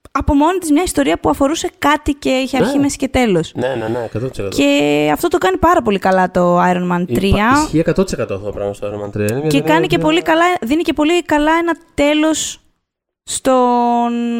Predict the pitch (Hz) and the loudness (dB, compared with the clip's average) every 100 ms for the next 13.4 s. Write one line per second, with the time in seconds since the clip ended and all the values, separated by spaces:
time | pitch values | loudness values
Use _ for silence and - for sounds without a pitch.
0 | 233 233 254 _ - - 208 - 240 240 | -4 -6 -10 _ -18 -12 -8 -4 -2 -2
1 | 240 233 233 226 220 - - - 76 - | -4 -4 -6 -6 -8 -10 -10 -8 -6 -4
2 | 269 269 - 202 190 196 202 233 233 247 | -2 -2 -2 -2 -2 -4 -2 0 0 0
3 | 240 233 240 226 226 214 220 214 - 226 | -2 -2 -4 -2 -4 -2 -4 -4 -2 0
4 | 220 185 185 175 180 180 180 170 - 190 | 0 0 -4 -4 -4 -4 -2 -4 -6 -4
5 | 202 233 262 - _ _ _ _ _ _ | -2 0 0 -4 _ _ _ _ _ _
6 | 220 214 240 247 - 226 233 208 156 143 | 2 2 2 -2 0 0 0 0 -2 -2
7 | 147 151 - 185 - _ _ _ _ _ | -4 -6 -10 -12 -12 _ _ _ _ _
8 | _ - 180 165 160 156 165 165 _ _ | _ -6 -2 0 0 -2 -4 -6 _ _
9 | _ _ - 208 180 185 123 120 113 - | _ _ -4 0 2 2 2 2 -2 -6
10 | - - - - 220 196 143 113 131 117 | -10 -6 -2 0 0 0 0 2 2 2
11 | 131 120 123 135 160 - 185 180 - 151 | 2 2 0 0 -4 -2 -2 -4 -4 -4
12 | - 180 - 156 143 139 131 131 127 123 | -2 -2 0 0 0 0 -2 0 -2 -2
13 | 120 120 117 | -2 -2 0